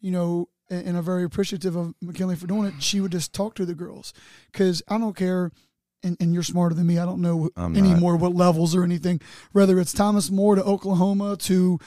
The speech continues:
Speaker 1: Middle Tennessee State. You know, McKinley's like, "You know, on Monday, I got a class at eight, uh, we're in the tunnels at six A M hitting."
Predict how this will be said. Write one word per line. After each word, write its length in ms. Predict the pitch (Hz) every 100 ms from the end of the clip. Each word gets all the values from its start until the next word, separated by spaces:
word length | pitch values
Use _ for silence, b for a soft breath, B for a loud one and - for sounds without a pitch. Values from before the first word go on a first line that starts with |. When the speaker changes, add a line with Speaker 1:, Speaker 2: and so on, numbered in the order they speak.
| B
Speaker 1:
Middle 240 | 190 196 185
Tennessee 420 | 208 190 - 190
State. 400 | - 214 214 - b b b b
You 80 | 190
know, 160 | 180
McKinley's 400 | 175 165 202 185
like, 140 | 185 185
"You 80 |
know, 100 | 185
on 160 | 190 180
Monday, 600 | 170 208 202 180 175 170 _ _ _ _
I 60 | 180
got 120 | 190
a 60 | 202
class 400 | - 196 190 -
at 140 | 175 -
eight, 340 | 196 208 185 - _ _ _ -
uh, 260 | 180 170 170
we're 220 | 185 214
in 60 | 190
the 80 |
tunnels 420 | 175 - 202 185 156
at 80 |
six 260 | - 190 -
A 40 |
M 240 | 185 185 160
hitting." 320 | 190 170 165